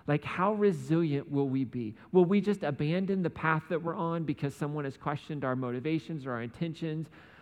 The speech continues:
Will we abandon a call that we might feel we're experiencing? Will we just kind of give it up? What will we do in that moment? Will we quit or will we carry on? And that's an issue of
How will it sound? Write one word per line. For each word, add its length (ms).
Will 80
we 140
abandon 500
a 60
call 420
that 100
we 160
might 260
feel 280
we're 180
experiencing? 1120
Will 100
we 100
just 200
kind 200
of 140
give 160
it 120
up? 420
What 240
will 160
we 140
do 280
in 220
that 220
moment? 340
Will 120
we 120
quit 500
or 80
will 140
we 80
carry 380
on? 100
And 160
that's 260
an 120
issue 380
of 260